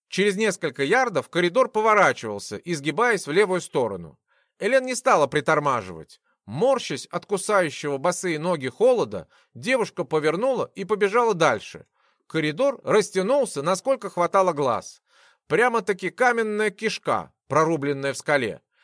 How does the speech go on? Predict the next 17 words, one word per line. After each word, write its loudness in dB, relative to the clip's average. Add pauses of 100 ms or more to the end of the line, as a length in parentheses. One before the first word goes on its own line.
(200)
Освещение -2
здесь -4
было 2
таким -4
же -4
тусклым, -6 (160)
и -2
конец 0
коридора 2
угадывался 0
с -10
трудом. 0 (340)
Девушка -2
бежала, 0
как -4
загнанная 0
лань. 0